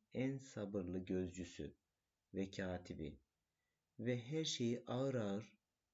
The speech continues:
kaydeden hafızalar olarak tanımlamaktadır.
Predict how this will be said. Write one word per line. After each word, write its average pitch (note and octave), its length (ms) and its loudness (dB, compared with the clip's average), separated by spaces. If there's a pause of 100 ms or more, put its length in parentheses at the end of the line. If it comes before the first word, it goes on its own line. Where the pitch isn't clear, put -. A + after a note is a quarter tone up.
(540)
kaydeden A#2+ 640 2
hafızalar A2+ 840 4
olarak G#2 440 4
tanımlamaktadır. D#2 1000 -8